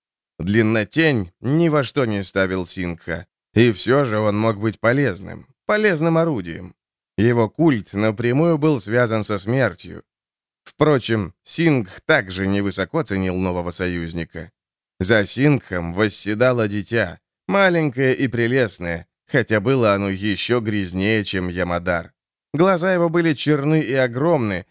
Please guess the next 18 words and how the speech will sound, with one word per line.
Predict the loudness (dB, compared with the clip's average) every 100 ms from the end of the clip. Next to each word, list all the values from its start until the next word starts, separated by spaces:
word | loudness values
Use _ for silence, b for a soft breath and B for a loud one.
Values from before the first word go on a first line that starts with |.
| _
словно | -4 0 2 2
окна | 2 2 2 0 -2
в | 0
саму | -2 0 -2
преисподнюю. | 0 -2 -4 -6 -6 -4 -6 -6 -10 _ _ _ _
Глаза | 0 4 4 2 -2
эти | -2 -4 -8 -10
знали | -2 0 2 0
всё | -2 0 0 0
зло | 0 0
прошлого, | 0 0 0 -4 -6 -6 _ _
наслаждались | 0 2 4 0 2 0 0 -2
злом | -6 -4 0 2 2
настоящим | -2 -2 0 0 0 0 -2 -4 _ -2
и | 0
предвкушали | 0 -2 -2 -2 0 0 0
зло | -2 -2 -2
будущего. | -2 -4 -6 -6 -8 -8 -14